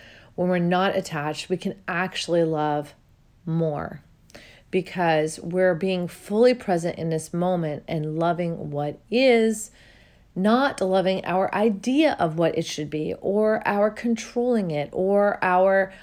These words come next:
ability to know it will be there tomorrow or, um, how it's going to benefit us. This stuff is out the window. Now we're fully in flow with where universe, where source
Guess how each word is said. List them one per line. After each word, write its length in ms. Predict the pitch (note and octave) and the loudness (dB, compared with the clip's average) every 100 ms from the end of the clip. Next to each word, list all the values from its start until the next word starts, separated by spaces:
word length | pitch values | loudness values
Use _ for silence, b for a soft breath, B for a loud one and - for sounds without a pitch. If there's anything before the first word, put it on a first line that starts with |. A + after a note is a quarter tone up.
| B | B
ability 340 | F#3 A3+ A3+ A3 | -2 4 4 2
to 140 | A3 | 0
know 140 | A3 A3 | 0 0
it 40 | |
will 80 | G#3 | 0
be 140 | G#3+ | 0
there 160 | G#3 G#3 | 0 -2
tomorrow 880 | A3 A3+ G#3+ G#3+ A3+ G#3+ C#3+ - - B B B B | 0 0 2 2 2 2 0 -4 -8 B B B B
or, 760 | - G3+ F#3+ G3 G3 G3 G3 - | 0 2 4 6 6 6 6 4
um, 480 | F#3 F#3 F3 E3+ E3 - | 0 2 2 0 -6 -8
how 420 | - G#3 G#3+ A3 - | -6 -2 0 0 2
it's 240 | G3+ - | 0 -2
going 280 | - G3 G3 | -4 -2 -2
to 100 | G3 | -4
benefit 500 | G3 A#3+ C#4+ - D#3 | -4 -2 -2 -2 -2
us. 340 | - - - - b b b b - | -2 -4 -12 -16 b b b b -16
This 440 | F3+ F#3+ D#4 D#4+ | -6 2 2 2
stuff 360 | - - F3 - | -2 0 0 0
is 220 | F#3 F3 | -4 -2
out 260 | - F3 - | -2 -2 -2
the 60 | E3+ | -4
window. 720 | D#3 A#3 D#4 A3 - - - | 0 0 2 0 -2 -12 -14
Now 560 | - F#3+ A#3+ D#4 A#3 D#3 | -4 0 2 2 2 0
we're 200 | D3 F3+ | 0 -4
fully 540 | E3+ - A3+ B3+ C4+ - | -6 0 2 2 0 -4
in 180 | F3+ | -6
flow 720 | E3+ - E3 G3 A3 D3+ - - _ _ B B B B B | -8 -10 -4 0 2 0 -4 -8 _ _ B B B B B
with 500 | D#3+ F3+ G3 G3 G3 - | -6 2 2 2 -2 -6
where 840 | E3 D#3 F3+ F#3+ G#3+ A3+ C4 - _ _ _ - | -6 -4 2 4 4 2 -2 -6 _ _ _ -8
universe, 640 | F#3 G3 F3+ D#3+ E3+ - | -4 -2 -2 -4 -6 -4
where 200 | F#3+ G3 | -2 -2
source 540 | - F#3+ E3 E3+ - | -2 0 0 -2 -6